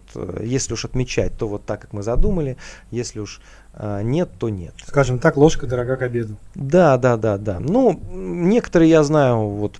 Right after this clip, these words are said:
Speaker 1: по ведущим из Москвы, естественно, у кого отменились тоже там зарубежные поездки, они в итоге все равно провели свадьбу, но онлайн.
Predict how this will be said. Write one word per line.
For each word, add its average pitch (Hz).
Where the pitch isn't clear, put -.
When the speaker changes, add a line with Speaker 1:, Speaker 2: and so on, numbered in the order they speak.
Speaker 1:
по 127
ведущим 117
из 104
Москвы, 127
естественно, 120
у -
кого 113
отменились 107
тоже 95
там 92
зарубежные 107
поездки, 160
они 139
в 127
итоге 120
все 107
равно 120
провели 107
свадьбу, 147
но 120
онлайн. 104